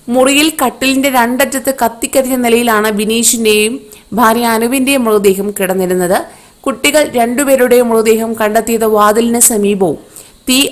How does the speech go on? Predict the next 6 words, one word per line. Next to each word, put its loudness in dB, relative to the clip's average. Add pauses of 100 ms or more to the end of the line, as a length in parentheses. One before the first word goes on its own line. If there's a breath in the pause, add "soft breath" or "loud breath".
(180)
ആളിപ്പടർന്നപ്പോൾ 0
കുട്ടികൾ -2 (180)
ഓടി 4
രക്ഷപ്പെടാൻ 0 (100)
ശ്രമിച്ചിട്ടുണ്ടാകാം -2 (160)
എന്നാണ് 0